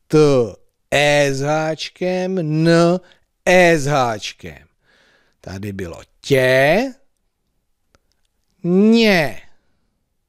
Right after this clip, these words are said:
Dobře. Všechny háčky tam jsou? Jsou tři.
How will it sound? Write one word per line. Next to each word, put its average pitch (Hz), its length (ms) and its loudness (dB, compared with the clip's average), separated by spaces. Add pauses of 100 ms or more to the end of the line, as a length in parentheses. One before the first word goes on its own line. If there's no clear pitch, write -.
(1600)
Dobře. 117 880 -4 (540)
Všechny - 420 -2
háčky 160 400 -2
tam 151 160 -4
jsou? 143 260 -6 (220)
Jsou 120 160 -4
tři. 139 340 -2